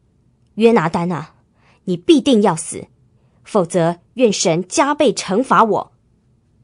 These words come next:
众民对扫罗说：“约拿单在以色列人中行了这样大的拯救，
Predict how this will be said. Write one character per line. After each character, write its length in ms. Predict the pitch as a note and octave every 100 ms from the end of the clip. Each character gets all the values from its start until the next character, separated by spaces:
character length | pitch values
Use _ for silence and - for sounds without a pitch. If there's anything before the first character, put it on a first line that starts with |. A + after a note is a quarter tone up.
| _ _ _ _
众 160 | - C#4
民 280 | F#3 E3 G3
对 160 | B3+
扫 220 | G3+ - B2+
罗 100 | B2+
说 380 | - G3+ G3+ _ _ _ _ _ _
：“约 180 | D#4+ F#4
拿 160 | C#4+ B3
单 280 | C#4 C#4 C#4+
在 180 | D#4+
以 220 | B3+ F#3 D#3
色 160 | -
列 160 | C4 A#3
人 220 | E3+ E3
中 240 | G3+ C4
行 320 | C4 - F#3+ A3
了 100 | B3+
这 300 | - F#4 B3
样 180 | A#3+ G#3
大 180 | A3+ F#3+
的 80 |
拯 180 | E3+ E3 -
救， 280 | A3+ F3+